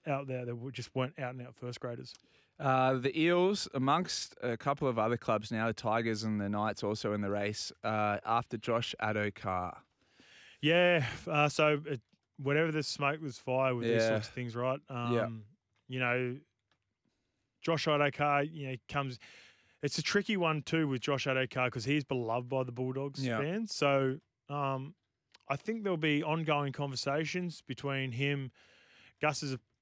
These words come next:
Speaker 1: pretty smart operator as well in that he probably wouldn't go, um, completely throwing a guy like, with a personality like Fox under the bus. So if it is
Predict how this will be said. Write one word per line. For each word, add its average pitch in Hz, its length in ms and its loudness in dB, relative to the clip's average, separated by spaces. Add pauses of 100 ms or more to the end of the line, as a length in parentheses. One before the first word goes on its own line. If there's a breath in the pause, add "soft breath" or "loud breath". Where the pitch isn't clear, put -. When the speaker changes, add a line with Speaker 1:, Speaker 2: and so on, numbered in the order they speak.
Speaker 1:
pretty 160 240 0
smart 139 340 2
operator 135 480 0
as 120 100 -4
well 135 280 -2
in 135 100 -4
that 127 260 -4
he 135 200 -6
probably 139 340 -2
wouldn't 131 380 -4
go, 135 400 2 (640 soft breath)
um, 123 260 -8
completely 139 460 -2
throwing 135 340 -2
a 127 60 -6
guy 131 260 0
like, 131 240 0 (100)
with 127 140 -6
a 120 40 -6
personality 131 520 -2
like 123 240 -6
Fox 127 300 -8
under 123 160 -8
the 110 40 -8
bus. 135 240 -2
So 123 240 0 (140)
if 147 180 -4
it 127 80 -2
is 135 360 -2